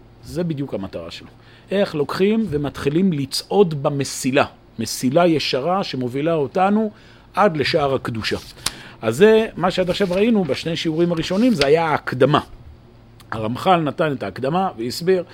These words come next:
מה שאני הולך ללמד אותך פה זה לא חידושים אינטלקטואליים גדולים. אם אתה מחפש עכשיו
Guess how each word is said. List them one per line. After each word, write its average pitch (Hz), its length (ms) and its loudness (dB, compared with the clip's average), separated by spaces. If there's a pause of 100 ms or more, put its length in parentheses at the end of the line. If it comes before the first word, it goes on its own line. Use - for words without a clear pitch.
(440)
מה 156 140 2
שאני 151 140 -2
הולך 147 160 -2
ללמד 139 200 2
אותך 139 280 -2
פה 156 220 4
זה 117 120 -2
לא 139 120 4
חידושים 151 640 -2
אינטלקטואליים 139 840 0
גדולים. 170 480 0
אם 139 120 -4
אתה 131 120 -6
מחפש 123 460 -6
עכשיו 135 300 -4